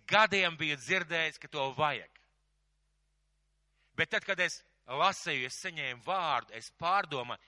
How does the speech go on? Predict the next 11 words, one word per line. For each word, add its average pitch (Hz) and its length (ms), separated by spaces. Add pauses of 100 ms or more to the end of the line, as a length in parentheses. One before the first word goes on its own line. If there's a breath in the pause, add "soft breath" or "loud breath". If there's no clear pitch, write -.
(120)
es 139 160
kaut 185 160
ko 175 140
sāku 170 580 (160)
darīt. 147 360 (840 soft breath)
Redziet, 170 340
un 156 140
tā 196 240
ir 190 80
mūsu 180 240
ne-, 180 220